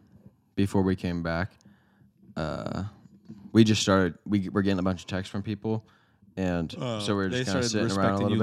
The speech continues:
Speaker 1: bit.
Speaker 2: less as time went on.
Speaker 1: Yeah, so we started texting people back and responding. And then the, one of the last days, I was just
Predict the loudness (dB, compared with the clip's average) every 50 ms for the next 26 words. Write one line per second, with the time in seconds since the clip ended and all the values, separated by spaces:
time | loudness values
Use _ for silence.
0 | 2 2 0 -2 -4 -6 -8 -10 -10 -8 -8 -6 -6 -6 -6 -6 -6 -6 -8 -10
1 | -10 -8 -2 0 0 0 0 -2 -2 -2 -2 -2 0 -2 -2 -4 -8 _ -20 -20
2 | -20 -20 -20 -18 -10 -4 -2 0 0 0 -2 -4 -6 -6 -6 -4 -4 -2 -2 -2
3 | -4 -6 -10 -10 -6 -6 -4 -4 -4 -2 -2 -2 -2 -2 -2 -4 -4 -4 -6 -4
4 | -4 -2 0 2 2 2 0 -2 -4 -8 _ _ _ _ _ _ _ _ -20 _
5 | -20 -10 -6 -4 -2 0 0 0 0 0 0 -2 -4 -6 -8 -14 -18 _ _ -8
6 | -4 -2 -2 0 0 -2 -4 -4 -4 -4 -2 -2 0 0 0 0 0 -2 -4 -4
7 | -2 0 0 0 -2 -4 -4 -2 -2 0 0 -2 -4 -6 -10